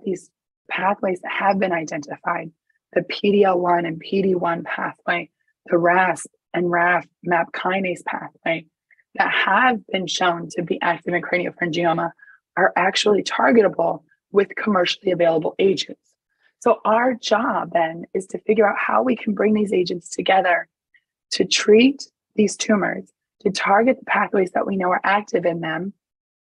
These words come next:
and to do so, ideally in a combinatorial approach that we're hitting all parts of the active tumor that we know contain these pathway components.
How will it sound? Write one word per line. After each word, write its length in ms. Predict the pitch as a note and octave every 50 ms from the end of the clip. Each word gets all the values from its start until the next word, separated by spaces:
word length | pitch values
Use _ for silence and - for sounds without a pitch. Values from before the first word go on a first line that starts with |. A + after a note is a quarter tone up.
| _ _ _ -
and 140 | - G3 -
to 100 | - G3+
do 240 | F3 - A3+ A#3 A3+
so, 460 | - - A3 - F3 E3 E3+ - - _ _ _ _ _ _ _ _ _
ideally 580 | F#3 G3+ F#3+ F#3+ - A#3+ C4+ C#4 A#3 F#3 G3 - -
in 80 | F#3+ G3+
a 60 | G3+
combinatorial 720 | F#3+ - - F#3+ F#3+ G3 G3 F#3+ F#3+ F3+ - - F#3+ F#3 F3+
approach 360 | F3 - - A3 A#3+ A3+ A3 - -
that 120 | G3+ -
we're 100 | G3+ F#3+
hitting 320 | F3 E3+ F#3 F#3 F#3 - - -
all 320 | F3+ F#3 F#3 G3 G3+ - -
parts 460 | - - - F#3+ F3 E3+ - - - _
of 120 | F#3 F#3 F#3
the 160 | A3 - -
active 360 | F3 F3 - - F#3+ F3 -
tumor 480 | - - - A3+ G#3+ F3 E3+ E3 - - _ _ _ _ _ -
that 120 | G#3 -
we 80 | G#3 G#3
know 220 | G3 F#3 F#3 F3+
contain 440 | F3+ - G3 - - - - F#3+ F#3+
these 160 | F3+ F3 -
pathway 440 | - - - F3+ F3 - - F3+ F3+
components. 760 | - - - E3+ F3 F3 F#3 F#3 - E3 E3 - _ - -